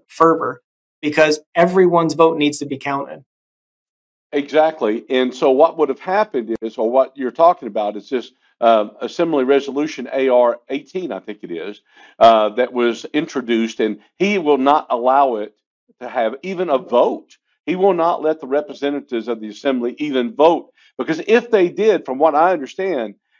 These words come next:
Speaker 2: if it went to the Senate, then the Senate's going to impeach her, and she would be gone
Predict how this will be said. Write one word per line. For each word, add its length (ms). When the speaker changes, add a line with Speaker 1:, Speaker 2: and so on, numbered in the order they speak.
Speaker 2:
if 140
it 140
went 220
to 100
the 80
Senate, 460
then 160
the 80
Senate's 340
going 200
to 140
impeach 420
her, 240
and 140
she 220
would 260
be 120
gone 540